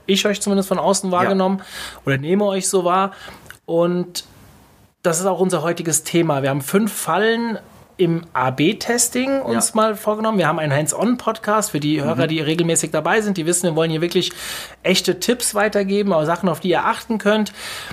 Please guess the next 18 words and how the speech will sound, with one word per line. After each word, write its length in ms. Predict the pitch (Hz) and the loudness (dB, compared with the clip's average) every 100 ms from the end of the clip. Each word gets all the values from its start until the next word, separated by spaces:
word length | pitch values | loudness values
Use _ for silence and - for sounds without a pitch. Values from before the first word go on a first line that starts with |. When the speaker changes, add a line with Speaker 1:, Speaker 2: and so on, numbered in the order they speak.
| - - - - - - | -16 -20 -20 -20 -18 -6
Speaker 1:
Ist 180 | 214 254 | -2 0
das 160 | 262 | 0
wirklich 200 | 226 214 | -2 0
euer 220 | 190 170 185 | 0 0 0
Hauptsteckenpferd 640 | 240 - 240 233 233 226 | 0 0 0 0 0 0
auch 140 | 160 | 2
heute 260 | 190 247 262 | 2 2 0
noch 320 | 269 294 - | 0 0 0
oder 380 | 190 185 180 - | 0 2 0 -2
siehst 320 | 180 185 202 | -2 0 0
du 100 | 196 | 2
mittlerweile 480 | 180 180 165 165 160 | 2 2 2 2 2
noch 140 | 151 131 | 0 0
andere 380 | 196 233 220 | 0 2 0
wichtige 340 | 220 - 220 196 | -2 -2 0 0
Aufgaben 400 | 220 - 208 202 | -2 0 0 2
bei 200 | 208 - | 0 0
euch? 140 | - | -6